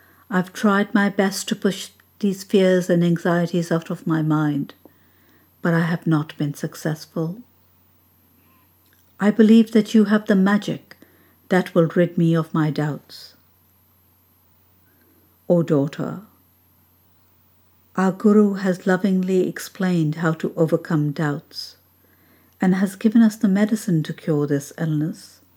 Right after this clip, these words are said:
Listen to what Guru says.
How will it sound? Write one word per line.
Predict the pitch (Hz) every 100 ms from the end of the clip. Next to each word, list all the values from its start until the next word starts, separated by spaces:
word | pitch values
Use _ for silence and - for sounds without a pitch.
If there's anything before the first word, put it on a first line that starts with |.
| _ _ _ _ _ _ _ _ _ _ _ -
Listen | 220 214 240 214
to | 208 202
what | 196 190
Guru | - 196 185
says. | - 202 156 - - -